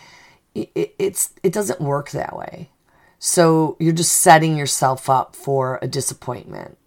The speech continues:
that you're wanting something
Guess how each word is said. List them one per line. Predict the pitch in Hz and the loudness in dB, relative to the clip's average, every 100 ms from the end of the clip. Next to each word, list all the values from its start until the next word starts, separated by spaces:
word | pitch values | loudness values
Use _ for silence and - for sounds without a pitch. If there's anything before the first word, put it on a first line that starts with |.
| _ _ _ _ - - | _ _ _ _ -14 -2
that | 135 127 127 127 - _ _ _ - | 2 4 4 2 -2 _ _ _ -12
you're | 139 156 170 | -2 2 4
wanting | 151 135 131 127 | 4 2 0 -6
something | - 131 131 131 131 131 127 | -6 -6 -6 -6 -6 -6 -10